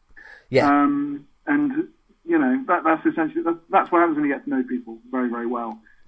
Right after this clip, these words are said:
Speaker 2: And you know the secrets behind it, and it loses its sheen, you know, and they tell you what the mistakes were in the, in the vocals and in the, in the guitar lines, and you hear those things, and it's kind of spoiled for you.
Speaker 1: Yeah.
Speaker 2: But, um, yeah.
Speaker 1: No, it's, it's, uh, well, I, I, I kind of had that experience with Pantera on the Far Beyond Driven tour. I had that whole kind of, like,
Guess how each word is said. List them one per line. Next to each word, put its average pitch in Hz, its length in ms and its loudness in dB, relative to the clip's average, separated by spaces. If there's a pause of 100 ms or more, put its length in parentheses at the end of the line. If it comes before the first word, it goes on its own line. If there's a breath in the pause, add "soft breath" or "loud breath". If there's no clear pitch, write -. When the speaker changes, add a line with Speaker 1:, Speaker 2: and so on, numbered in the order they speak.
Speaker 2:
And 143 140 0
you 151 60 2
know 151 160 4
the 147 140 0
secrets 156 340 0
behind 139 300 0
it, 123 80 0
and 120 80 -6
it 127 160 -2
loses 127 240 -2
its 123 100 -8 (160)
sheen, 127 380 -4
you 127 80 4
know, 120 180 0
and 123 140 -4
they 127 160 0
tell 147 100 -2
you 135 120 2
what 131 80 -4
the 127 80 -2
mistakes 165 420 2
were 175 180 6
in 165 100 4
the, 165 140 4
in 165 100 -2
the 160 60 -4
vocals 170 460 2
and 135 100 0
in 131 140 2
the, 131 240 -4
in 135 80 -2
the 131 100 -2
guitar 135 340 -2
lines, 143 200 -4 (340 loud breath)
and 139 100 2
you 135 100 4
hear 156 180 8
those 127 240 4
things, 127 240 0
and 127 80 -2
it's 127 140 -4
kind 147 120 -4
of 127 80 -10
spoiled 139 300 0
for 110 120 -6
you. 101 120 -12 (320 loud breath)
Speaker 1:
Yeah. 123 220 0
Speaker 2:
But, 127 160 -6
um, 131 420 0 (140)
yeah. - 220 -12 (600 loud breath)
Speaker 1:
No, 180 260 8
it's, 185 320 2
it's, 190 480 2 (100)
uh, 202 100 2
well, 196 280 8
I, 208 300 4
I, 196 280 4
I 196 140 6
kind 208 300 2
of 185 160 2
had 170 200 -2
that 160 160 4
experience 151 400 2
with 147 80 0
Pantera 151 500 4
on 131 80 -4
the 123 60 -8
Far 135 220 2
Beyond 120 260 -2
Driven 139 260 -4
tour. 110 280 0
I 107 80 0
had 117 160 -2
that 117 160 0
whole 113 300 -2
kind 117 200 -6
of, 110 60 -4
like, 113 200 -2